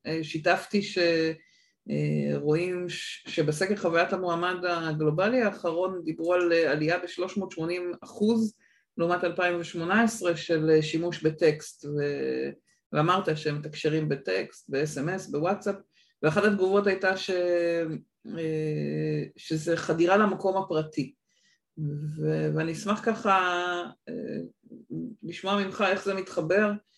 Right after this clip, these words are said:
האם ש-, יצא לכם לשמוע ממועמדים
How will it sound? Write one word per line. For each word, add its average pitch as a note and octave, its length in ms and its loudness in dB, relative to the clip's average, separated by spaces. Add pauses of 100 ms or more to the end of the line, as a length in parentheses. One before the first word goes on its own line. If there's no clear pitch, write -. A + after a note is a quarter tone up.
(200)
האם G#3 440 6 (120)
ש-, - 120 -6 (140)
יצא E3+ 300 2
לכם G3+ 300 0
לשמוע F#3+ 340 -2
ממועמדים F#3+ 1000 -2